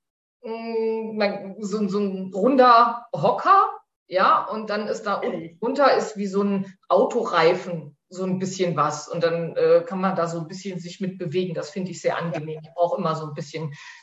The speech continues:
Speaker 1: bisschen Freiraum, so auf normalen Stühlen sitzen, mm,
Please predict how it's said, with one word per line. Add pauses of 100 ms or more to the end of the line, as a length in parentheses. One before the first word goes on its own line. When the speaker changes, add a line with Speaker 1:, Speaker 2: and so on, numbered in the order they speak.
Speaker 1:
bisschen
Freiraum,
so
auf
normalen
Stühlen
sitzen,
mm,